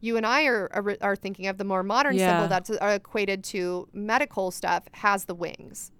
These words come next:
Speaker 1: So I'm gonna post this picture that she said is closest.
Speaker 2: Interesting.
Speaker 1: Um, I'll post that to the photo dump for this episode. But those are my two pieces of homework that I would like to give you guys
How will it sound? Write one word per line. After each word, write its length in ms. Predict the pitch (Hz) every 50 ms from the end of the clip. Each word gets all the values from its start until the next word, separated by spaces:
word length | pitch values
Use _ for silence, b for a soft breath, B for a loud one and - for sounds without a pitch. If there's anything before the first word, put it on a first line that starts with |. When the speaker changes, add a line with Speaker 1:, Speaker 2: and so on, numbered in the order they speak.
| b b b b b b b b b b b b b _
Speaker 1:
So 520 | - - - 247 214 214 208 208 208 - -
I'm 180 | 208 226 254 285
gonna 160 | 311 320 302
post 580 | - - - 240 220 226 277 - - - 254
this 500 | 269 277 277 277 294 285 - - - - -
picture 460 | - 240 220 - - 311 311 339 359
that 260 | 254 233 202 185 - -
she 520 | - 240 226 226 226 226 226 226 208 - - - - -
said 540 | - - - - 190 190 202 240 233 220 - - - - -
is 180 | 208 196 -
closest. 400 | - - - 208 226 226 - - 220
Speaker 2:
Interesting. 580 | 202 330 359 - 170 165 165 160 160 151 147 b b b b b b b b b b - -
Speaker 1:
Um, 380 | 220 220 220 208 208 208 208 -
I'll 180 | - 220 220 214
post 320 | - - 226 220 220 -
that 180 | - 233 226 -
to 80 | - -
the 40 | 220
photo 300 | 202 - 196 190 196 214
dump 260 | 226 240 254 269 240
for 160 | - - 233 208
this 160 | 226 233 - -
episode. 640 | 254 269 - 240 - - 208 196 190 196 196 208 b b b b
But 120 | - 254 233
those 200 | 277 311 320 381
are 60 | 427
my 140 | 427 403 330
two 200 | - - 277 269
pieces 380 | - 262 254 240 - 240 214
of 80 | 226 202
homework 640 | - - 196 190 196 185 165 156 - - - - - -
that 160 | 202 208 196
I 160 | 202 196 202
would 340 | 196 202 208 208 202 202 208 - -
like 400 | 208 202 196 190 185 196 - - -
to 100 | - 233
give 240 | 190 208 196 185 202
you 100 | 214 202
guys 520 | 240 233 226 233 233 233 240 226 - b